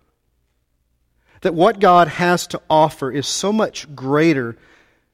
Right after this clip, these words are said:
than anything that this world has to offer. And they were yearning for their faith to be made sight.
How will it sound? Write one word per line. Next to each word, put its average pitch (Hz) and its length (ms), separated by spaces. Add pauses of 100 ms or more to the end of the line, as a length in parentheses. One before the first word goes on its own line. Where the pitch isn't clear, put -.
(280)
than 151 260
anything 202 520
that 165 140
this 147 220
world 139 560 (100)
has 123 380
to - 140 (100)
offer. 104 520 (400)
And 156 180
they 208 140
were 170 200
yearning 143 840 (2250)
for 151 200
their 160 220
faith 170 520
to 160 180
be 147 180
made 127 320
sight. - 640